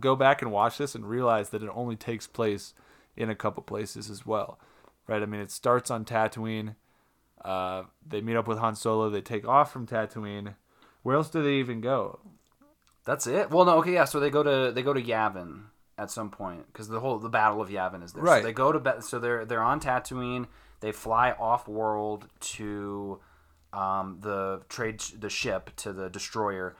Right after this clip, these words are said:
Speaker 2: and then they escape the destroyer and Lightspeed to
Speaker 1: And they meet up with
Speaker 2: Yavin
Speaker 1: everybody.
Speaker 2: in Yavin. Prepare for battle in Yavin. All the bad guys show up in Yavin, and then they go fight the battle,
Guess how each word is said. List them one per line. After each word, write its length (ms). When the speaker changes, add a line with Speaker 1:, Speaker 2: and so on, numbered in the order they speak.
Speaker 2:
and 100
then 120
they 100
escape 500
the 80
destroyer 880
and 380
Lightspeed 800
to 200
Speaker 1:
And 80
they 100
meet 200
up 200
with 120
Speaker 2:
Yavin 40
Speaker 1:
everybody. 500
Speaker 2:
in 240
Yavin. 560
Prepare 340
for 120
battle 400
in 100
Yavin. 560
All 160
the 60
bad 240
guys 140
show 400
up 200
in 120
Yavin, 480
and 140
then 100
they 100
go 140
fight 440
the 60
battle, 540